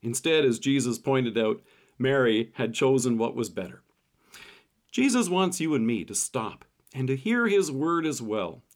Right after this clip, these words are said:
so that his promises will come to mind just as readily as we remembered Neil Armstrong's familiar phrase from the moon. This visit to the home of Mary and Martha was a part of Jesus' travel narratives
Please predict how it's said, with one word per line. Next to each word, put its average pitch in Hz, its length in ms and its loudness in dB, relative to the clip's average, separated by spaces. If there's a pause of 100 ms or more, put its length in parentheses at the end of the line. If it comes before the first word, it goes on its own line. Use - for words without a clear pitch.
(160)
so 147 200 0
that 123 160 0
his 226 220 -2
promises 185 680 0
will 113 140 -4
come 156 320 -4
to 151 80 -4
mind 139 540 -2
just 190 340 -6
as 156 200 -2
readily 135 460 0
as 104 160 0
we 180 160 -2
remembered 156 500 0
Neil 147 320 0
Armstrong's 127 720 -2
familiar 127 540 0
phrase 143 480 0
from 147 200 -6
the 151 100 -4
moon. 170 400 -8 (680)
This 139 260 0
visit 131 400 0
to 117 140 -2
the 113 120 0
home 151 320 0
of 104 100 -2
Mary 143 320 2
and 110 140 -2
Martha 117 420 -2 (280)
was 127 120 -4
a 120 80 0
part 180 300 0
of 156 100 -2
Jesus' 156 520 -4
travel 156 460 -2
narratives 98 680 -8